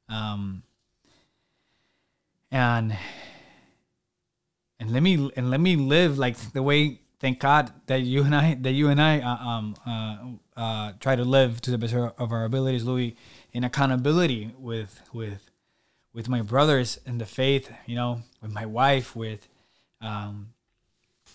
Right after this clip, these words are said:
and with my pastor. Um, and I say that and to, to bring it to that point, we need people in our life that will keep us accountable. Not, not people in our lives that will,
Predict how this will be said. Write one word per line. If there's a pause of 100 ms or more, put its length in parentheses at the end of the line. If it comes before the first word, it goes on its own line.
(180)
and
with
my
pastor. (680)
Um, (220)
and
I
say
that
and
to,
to
bring
it
to
that
point, (1160)
we
need (500)
people
in
our
life
that
will
keep
us
accountable. (1800)
Not,
not
people
in
our
lives
that
will,